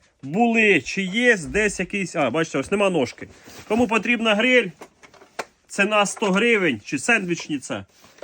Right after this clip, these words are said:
Без ножки ціна сто гривень. Давайте поглянемо, що тут у нас. Тут даже все запаковано.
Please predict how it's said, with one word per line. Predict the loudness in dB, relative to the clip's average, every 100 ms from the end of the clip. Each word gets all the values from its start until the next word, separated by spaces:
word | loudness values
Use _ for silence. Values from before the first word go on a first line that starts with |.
| -20 -20 _
Без | 2 2 4
ножки | 4 4 4 0
ціна | -4 -2 0 0
сто | -2 -2 0 2
гривень. | 2 0 0 0 -2 -4 -12 -14 -18 -16 -18 -18 -20 -20 -18 -16 -12 -12 -12 -4
Давайте | 0 2 0
поглянемо, | -4 0 2 2 -2 -4
що | -6
тут | -6 -6 -4
у | -2
нас. | -2 -2 -4 -12 -18 -20 -20 -20 -20 -20 -20 -20 -20 -20 -20 -18 -12
Тут | -6
даже | -4 -2
все | -4 -4 -4
запаковано. | -4 -6 -8 -2 -2 0 0 -2 -4